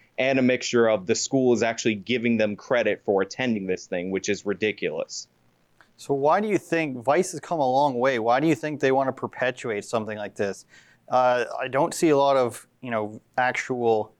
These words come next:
Speaker 2: interaction with Vice as much as I used to, 'cause I think everybody knows what they're doing.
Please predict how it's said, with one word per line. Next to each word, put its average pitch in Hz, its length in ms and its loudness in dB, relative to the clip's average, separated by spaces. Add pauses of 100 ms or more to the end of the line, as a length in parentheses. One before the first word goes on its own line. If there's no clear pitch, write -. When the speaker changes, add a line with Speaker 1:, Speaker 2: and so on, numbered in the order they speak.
(480)
Speaker 2:
interaction 120 760 0
with 113 220 -2
Vice 113 360 0
as 107 100 -6
much 110 300 -2
as 117 100 -4
I 110 100 2
used 104 360 -6
to, 127 220 2
'cause 107 180 -6
I 104 120 2
think 110 200 -8
everybody 110 320 -4
knows 107 260 -4
what 107 120 -8
they're 107 120 -6
doing. 113 400 -2